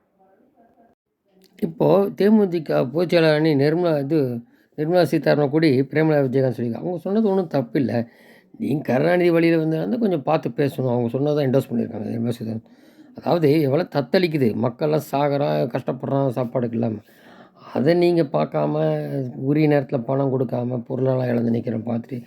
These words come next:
ஓட்டுக்காக வேண்டி ஓட்டை வாங்கணும் அரசியல் பண்ணீங்கன்னா, இந்த கேடுகட்ட அரசியல்னால என்ன பிரயோஜனம்? அதனால அதை ஆளுங்கட்சியா இருக்கும், அது அந்த அனுசரணை என்னன்னு பார்க்கணும், ஓட்டுக்காக மட்டும் பார்க்கக்கூடாது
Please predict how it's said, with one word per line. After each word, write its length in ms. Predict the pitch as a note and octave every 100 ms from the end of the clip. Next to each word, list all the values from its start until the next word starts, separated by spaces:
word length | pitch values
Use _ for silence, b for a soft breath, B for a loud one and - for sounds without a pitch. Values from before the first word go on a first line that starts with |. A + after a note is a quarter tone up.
| B B - A2
ஓட்டுக்காக 720 | D3 C#3 C#3 C#3 C#3+ C#3 B2+
வேண்டி 420 | C3 B2+ B2 A2 B B - _
ஓட்டை 380 | - D3 E3+ E3+
வாங்கணும் 360 | C#3 C#3+ C#3+ C#3
அரசியல் 300 | A#2+ C#3+ B2
பண்ணீங்கன்னா, 480 | A#2+ A#2+ A#2+ A2+ - _ _ _ _
இந்த 140 | B2 -
கேடுகட்ட 420 | D#3 D#3+ C#3+ C3
அரசியல்னால 340 | A#2+ C3 C3 C3
என்ன 220 | A2+ B2+
பிரயோஜனம்? 560 | A#2 A#2+ A#2+ A2 G#2 - _ _ _ _ _ _ _ _ _ _ _
அதனால 320 | A3+ A#3 A#3+
அதை 320 | B2 C3+ A#2 - -
ஆளுங்கட்சியா 440 | C3+ E3+ D#3+ C#3+
இருக்கும், 260 | C#3+ D3+ F#3+
அது 340 | - B2+ C#3
அந்த 420 | A#2+ B2+ D3+ D#3
அனுசரணை 420 | E3 D3 D#3+ E3+
என்னன்னு 180 | D3 C#3+
பார்க்கணும், 440 | A#2+ A2 A2 G2+ -
ஓட்டுக்காக 440 | D3+ C#3+ - C3+
மட்டும் 280 | B2+ C#3 C3+
பார்க்கக்கூடாது 680 | B2 A#2 A2+ G#2 G2+ A2